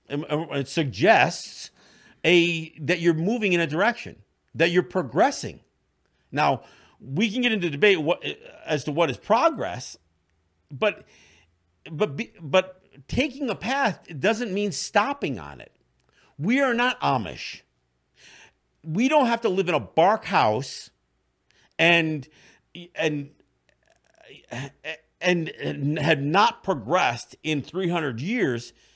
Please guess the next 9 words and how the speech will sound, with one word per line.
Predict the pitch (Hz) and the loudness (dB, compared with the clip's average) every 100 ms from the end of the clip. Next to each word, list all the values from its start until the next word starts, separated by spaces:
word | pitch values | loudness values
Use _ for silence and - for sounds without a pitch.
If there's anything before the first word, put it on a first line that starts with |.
| _ _ _ _ _ _ _ - | _ _ _ _ _ _ _ -4
to | 190 | -2
say, | - 214 202 175 | 2 4 6 4
"Well, | 147 151 | 2 4
that's, | 180 - | 4 2
that's | 151 143 156 - | -2 2 2 4
us, | 147 - - - | 2 0 -14 -8
you | 139 | -6
know, | |
becoming, | 120 117 135 127 120 113 | -6 -6 -4 -4 -4 -8